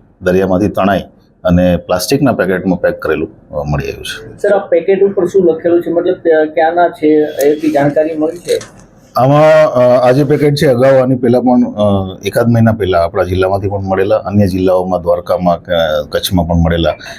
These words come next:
Speaker 1: એ જ પ્રકારના પેકેટ છે. ઉર્દુ ભાષામાં, અ, અમુક સિમ્બોલ લખેલા છે અને most probably આ પેકેટ, અ, અ, અફઘાનિસ્તાન, ઈરાન અને પાકિસ્તાનમાંથી આવેલાની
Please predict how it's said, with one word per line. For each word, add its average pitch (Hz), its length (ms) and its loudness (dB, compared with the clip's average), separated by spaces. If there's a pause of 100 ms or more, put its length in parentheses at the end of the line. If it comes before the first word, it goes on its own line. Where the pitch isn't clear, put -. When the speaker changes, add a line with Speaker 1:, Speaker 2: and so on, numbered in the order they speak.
(140)
Speaker 1:
એ 123 120 2
જ 127 120 -2
પ્રકારના 110 380 0
પેકેટ 101 320 -2
છે. - 320 -6 (140)
ઉર્દુ 95 300 2
ભાષામાં, 101 640 0
અ, 85 120 -2 (400)
અમુક 87 440 0
સિમ્બોલ 90 380 0
લખેલા 87 380 0
છે 139 120 -12 (540)
અને 101 140 2
most 123 440 0
probably 110 360 2
આ 101 100 2
પેકેટ, 92 480 -2
અ, 85 40 0
અ, 82 480 0
અફઘાનિસ્તાન, 92 800 -2
ઈરાન 92 340 0
અને 85 200 -2
પાકિસ્તાનમાંથી 82 720 -4
આવેલાની 82 380 0